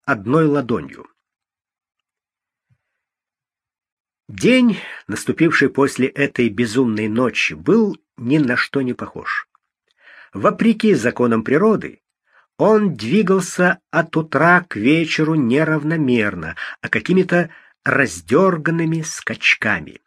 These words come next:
Стрелки часов то застывали на месте,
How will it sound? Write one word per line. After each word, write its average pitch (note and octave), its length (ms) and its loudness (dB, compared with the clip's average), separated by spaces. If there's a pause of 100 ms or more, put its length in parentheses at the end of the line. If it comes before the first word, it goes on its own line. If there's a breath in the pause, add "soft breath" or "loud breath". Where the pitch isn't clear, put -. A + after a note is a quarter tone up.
(720 soft breath)
Стрелки - 420 0
часов - 400 -8
то D3+ 180 2
застывали G#2 840 -2
на A2 160 -2
месте, D#3+ 560 -6